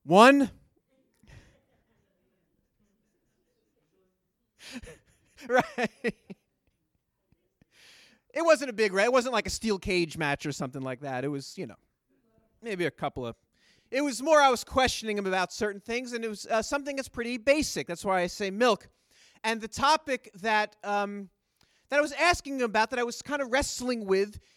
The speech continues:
is the topic of prayer and the efficacy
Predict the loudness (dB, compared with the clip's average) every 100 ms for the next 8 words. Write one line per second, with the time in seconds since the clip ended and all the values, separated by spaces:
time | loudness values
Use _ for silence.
0 | _ _ -6 -6 -6 -8 -6 -2 -2 -2
1 | -10 -10 -4 -2 -2 -8 -20 -6 2 4
2 | 4 -2 -14 _ _ _ _ _ _ _
3 | _ _ _ _ 0 0 0 -6 _ 0
4 | 0 0 -6 -4 -2 -4 -4 -2 -2 -4